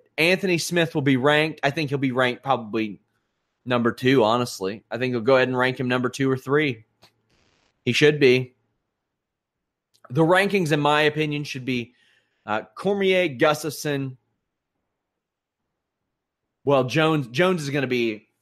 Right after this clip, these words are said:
inserted in the next ranking, so apologies. Cormier as champion, then Jones, Gustafsson,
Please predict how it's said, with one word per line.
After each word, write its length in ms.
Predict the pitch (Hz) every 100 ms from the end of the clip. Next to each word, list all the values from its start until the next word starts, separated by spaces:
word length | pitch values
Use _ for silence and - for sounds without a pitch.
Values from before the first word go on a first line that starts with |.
| _ _
inserted 500 | 143 131 139 123 120
in 80 | 117
the 80 | 110
next 280 | 117 113 117
ranking, 280 | 95 90 87
so 300 | 101 90 - _ _ _ _ _ -
apologies. 580 | - 127 107 90 82 -
Cormier 680 | - 214 220 208 196 190 170
as 100 | 165
champion, 520 | 175 165 165 160 147 _ _ _
then 200 | 131 127
Jones, 540 | 120 160 156 156 147
Gustafsson, 1040 | 120 110 143 139 139 139 - 143 135 131